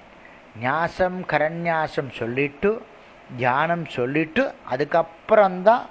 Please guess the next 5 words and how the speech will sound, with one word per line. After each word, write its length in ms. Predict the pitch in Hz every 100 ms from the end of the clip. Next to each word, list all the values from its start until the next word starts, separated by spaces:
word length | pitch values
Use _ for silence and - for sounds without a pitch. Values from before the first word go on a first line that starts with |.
| - - - - - - -
சகஸ்ரநாம 840 | 147 147 202 - 208 196 190 185 180
ஸ்தோத்திர 680 | - - 170 175 - 185 175 147
பாராயணம் 680 | 143 151 151 147 143 127 117
பண்ணணும். 440 | 120 120 160 185 - - - - - -
அதுக்கப்புறம் 760 | 151 170 175 165 151 - 220